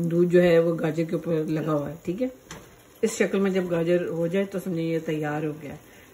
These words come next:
चलिए हम आपको dish out करके दिखाते हैं। देखें, ये हमारी गाजरें जो तैयार हो गई हैं और बेहतरीन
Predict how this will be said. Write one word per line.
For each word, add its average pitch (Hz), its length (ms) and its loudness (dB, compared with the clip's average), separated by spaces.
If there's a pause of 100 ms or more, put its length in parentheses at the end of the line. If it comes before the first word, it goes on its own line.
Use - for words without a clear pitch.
चलिए 180 180 4
हम 180 80 2
आपको 175 280 -2
dish 165 220 -4
out 165 160 -2
करके 160 240 -4
दिखाते 156 400 -12
हैं। 160 100 -16 (1120)
देखें, 202 220 -2
ये 185 220 4
हमारी 170 440 0 (1040)
गाजरें 165 460 0
जो 175 120 4
तैयार 160 420 2
हो 208 80 -2
गई 196 220 -2
हैं 185 280 -6 (120)
और 180 260 0 (160)
बेहतरीन 190 640 -2